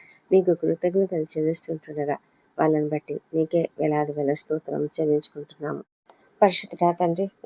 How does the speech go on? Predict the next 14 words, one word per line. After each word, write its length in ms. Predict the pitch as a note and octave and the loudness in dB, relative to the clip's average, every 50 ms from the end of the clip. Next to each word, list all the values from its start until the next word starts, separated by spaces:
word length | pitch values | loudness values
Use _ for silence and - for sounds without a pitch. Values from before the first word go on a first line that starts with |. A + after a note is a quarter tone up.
| - F#3 | 0 0
గర్భిణీ 300 | E3+ E3+ F3 F3 F3 E3+ | 2 4 2 2 2 2
స్త్రీలను 340 | - - E3+ E3 D#3+ D#3+ | 0 -2 -2 0 0 0
అందరినీ 360 | D#3 D#3 E3 E3+ E3+ E3+ E3+ E3+ | 0 2 2 2 2 2 2 0
ఆశీర్వదించండి. 800 | E3 E3 - - E3+ D#3 D#3 D#3 D#3+ - - F3 E3 D#3+ E3+ - _ _ _ _ _ _ _ _ - | 0 -2 -2 -2 -2 0 0 0 0 0 0 0 0 0 -2 -6 _ _ _ _ _ _ _ _ 4
వారికి 240 | E3+ E3+ E3+ F#3 E3+ | 4 4 4 2 4
సుఖమైన 500 | - F#3 F3 - F3+ F3+ F3+ F3+ F3+ E3+ | 4 2 2 2 2 4 4 4 4 2
ప్రసవం 460 | F3 E3+ E3 D#3 - E3+ E3 D#3 D#3 | 2 2 0 2 2 2 2 2 2
అనుగ్రహించండి. 760 | D#3 D#3 - - D#3 D3+ D3+ D3+ - - D3 C3+ C#3 - - - _ _ _ _ _ _ _ _ | 0 0 -2 -4 -6 -4 -4 -4 -2 -2 -2 -2 -2 -4 -6 -10 _ _ _ _ _ _ _ _
ప్రభా, 200 | F#3+ F#3 F3+ F3+ | 4 6 6 6
గర్భస్థ 520 | F3 E3+ E3+ E3 E3 F3 F3+ F3+ - - F3+ | 6 6 2 2 4 2 2 2 2 0 0
శిశువు 420 | F3 - F3 F3 - F3+ F3 E3+ - - | 2 2 2 2 4 2 2 2 2 2
ఆరోగ్యకరంగా 720 | E3 E3 E3+ E3 D#3+ F3 E3+ - E3+ E3 E3 E3 D#3+ D#3+ | 2 2 2 2 2 0 2 4 2 2 4 4 4 4
ఎదుగునట్లుగా 640 | D#3 D3 D#3+ D#3 D#3+ E3+ E3 D#3+ - D#3+ D#3 D#3+ D#3+ - _ _ _ _ _ _ _ _ - | 4 4 4 4 4 4 4 2 2 0 0 0 -4 -4 _ _ _ _ _ _ _ _ -2
ప్రతి 460 | F#3 E3+ - _ _ G#3 G3+ F3+ - | -2 -2 -2 _ _ 6 6 6 2